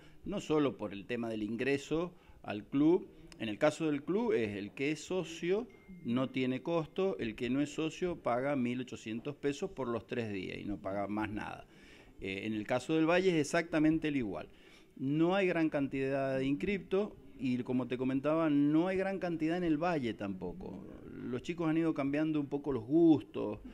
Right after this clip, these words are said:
Eh, hoy día ha proliferado más el tema de las casas quintas, alquilar una finquita en un, algún lugar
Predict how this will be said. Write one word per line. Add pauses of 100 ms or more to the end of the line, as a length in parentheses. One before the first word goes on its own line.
(340)
Eh,
hoy
día
ha
proliferado
más
el
tema
de
las
casas
quintas,
alquilar
una
finquita
en
un,
algún
lugar